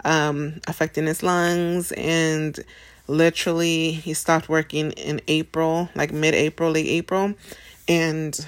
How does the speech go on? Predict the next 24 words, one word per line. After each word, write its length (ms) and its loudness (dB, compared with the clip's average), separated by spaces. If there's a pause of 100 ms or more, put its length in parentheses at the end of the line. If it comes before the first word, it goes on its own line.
(260)
by 540 0
July 280 0
third, 320 -2
he 120 -8
was 160 -8
gone. 360 -4 (760)
And 720 -2 (1040)
he 300 0
left 460 2 (420)
us 720 -2
a 320 -2
letter, 640 2 (260)
um, 640 -4
you 100 -4
know, 340 -4 (520)
for 600 0
all 180 2
the 80 -2
coworkers 640 2
and 140 -6
stuff 360 0
that 140 -4
they 340 -2
shared, 680 2